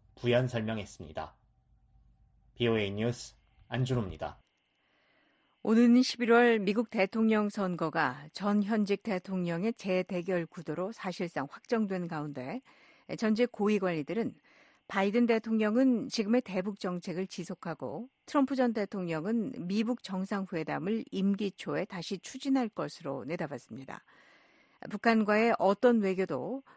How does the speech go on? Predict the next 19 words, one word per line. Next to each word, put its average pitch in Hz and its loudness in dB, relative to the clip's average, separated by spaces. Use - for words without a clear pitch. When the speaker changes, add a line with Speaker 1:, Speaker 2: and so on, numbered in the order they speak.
Speaker 2:
동맹인 190 0
한국, 202 -2
일본을 208 2
배제한 165 -4
채 - -8
이루어져선 180 -4
안 151 -4
된다면서 151 -6
그럴 196 0
경우 202 0
어렵게 220 0
쌓아온 196 -2
미한일 180 -4
삼각 226 -2
공조가 170 -4
무너질 196 0
것이라는 135 -10
경고도 156 -6
나왔습니다. - -12